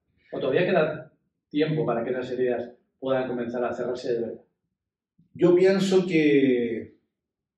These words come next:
Speaker 2: falta todavía el proceso de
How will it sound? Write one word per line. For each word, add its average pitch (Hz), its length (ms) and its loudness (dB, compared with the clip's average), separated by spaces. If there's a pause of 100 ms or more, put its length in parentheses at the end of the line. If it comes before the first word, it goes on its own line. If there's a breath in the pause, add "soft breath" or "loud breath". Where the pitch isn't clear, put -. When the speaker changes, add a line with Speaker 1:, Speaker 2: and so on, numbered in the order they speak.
(400)
Speaker 2:
falta 156 540 4
todavía 143 1080 4
el 123 180 -8
proceso 139 960 4 (500)
de 107 1040 -6